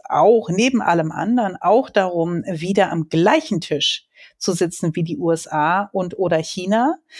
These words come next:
Also eben in diesem Kreis der Großmächte zu bleiben und auch anerkannt zu werden als indispensable power. Also das ist eben auch ein ganz wesentliches Element und darum wird Russland sich da auch überhaupt nicht sträuben.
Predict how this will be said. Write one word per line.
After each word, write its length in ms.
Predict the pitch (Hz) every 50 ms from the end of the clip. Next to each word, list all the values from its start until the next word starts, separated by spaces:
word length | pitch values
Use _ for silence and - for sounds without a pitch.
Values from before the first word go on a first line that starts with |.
| - - - -
Also 300 | - 190 185 190 185 190
eben 260 | 185 - 190 190 190 190
in 220 | - 214 233 247
diesem 260 | 240 220 208 208 196
Kreis 400 | 190 - - 170 170 180 196 202
der 140 | - 202 165
Großmächte 840 | - - - 175 190 214 220 - - 196 170 170 165 - - 170
zu 220 | 175 - - 180 165
bleiben 420 | 165 147 139 156 185 202 202 190
und 120 | 175 170 170
auch 120 | - - -
anerkannt 580 | - 185 202 208 196 180 185 - 185 160 165 165
zu 220 | - 165 147 -
werden 320 | 156 143 139 135 160 143 -
als 220 | - 147 - -
indispensable 880 | - 196 170 165 170 160 - - - 254 254 262 262 - 147 151 - - -
power. 400 | - - 135 - - - - - - - - - - - _ _ -
Also 240 | 175 170 160 170
das 180 | 165 185 185 -
ist 140 | 208 190 -
eben 220 | 185 190 185 185
auch 180 | 135 156 165 175
ein 60 | 180
ganz 160 | 170 165 -
wesentliches 400 | 175 165 170 180 165 170 165 165
Element 380 | - 165 156 151 156 170 202 208
und 120 | 180 160
darum 260 | 160 151 160 165 170
wird 180 | 165 175 - -
Russland 300 | 170 160 - - 156 151
sich 140 | 151 147 -
da 160 | 151 165 214
auch 100 | 240 -
überhaupt 280 | 220 202 190 196 - 202
nicht 100 | 190 -
sträuben. 400 | - 165 156 135 - - -